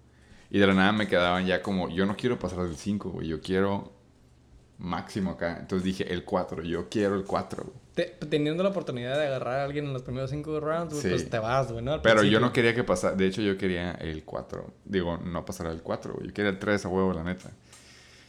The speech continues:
Speaker 1: Y de la nada llega un pinche morro haciendo berrinche, güey. No sé por qué. Que porque empezaron los picks sin que él estuviera ahí. Y yo estaba así que, "Por favor, no agarres el cuatro, porque yo no quiero el dos, güey. Por favor, no agarres el cuatro".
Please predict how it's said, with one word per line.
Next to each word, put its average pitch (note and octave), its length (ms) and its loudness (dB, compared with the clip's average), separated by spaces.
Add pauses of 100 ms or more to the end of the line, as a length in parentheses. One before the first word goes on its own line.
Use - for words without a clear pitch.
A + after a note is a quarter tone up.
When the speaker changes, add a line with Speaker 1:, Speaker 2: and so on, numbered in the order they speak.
(480)
Speaker 1:
Y B2 80 4
de A2+ 40 6
la A2+ 100 4
nada C#3 180 2
llega C#3+ 160 2
un D3 100 0
pinche C#3+ 260 -2
morro C#3+ 300 0
haciendo C#3 260 0
berrinche, A#2 520 2
güey. F#2 220 -2
No F2+ 80 -2
sé G2 120 -8
por A2 180 -4
qué. F#2 340 0
Que G2+ 100 -2
porque F#2+ 180 -4
empezaron F#2+ 380 -2
los F#2+ 120 -2
picks F#2 220 -6
sin F#2+ 480 0
que F2 100 0
él E2 80 2
estuviera E2 400 0
ahí. E2 300 0 (560)
Y G#2+ 100 0
yo F#2+ 80 4
estaba F#2 240 2
así F#2 160 -2
que, - 120 -10
"Por F2+ 120 -2
favor, E2+ 240 0
no F2 80 2
agarres E2 260 0
el D2 60 -8
cuatro, - 340 -4
porque - 200 -14
yo D#2+ 80 -4
no D#2+ 100 -4
quiero D#2 180 -4
el D#2 80 -6
dos, - 200 -6
güey. - 100 -14
Por - 100 -20
favor, D#2 180 -6
no E2 60 -4
agarres - 220 -8
el - 80 -14
cuatro". - 280 -8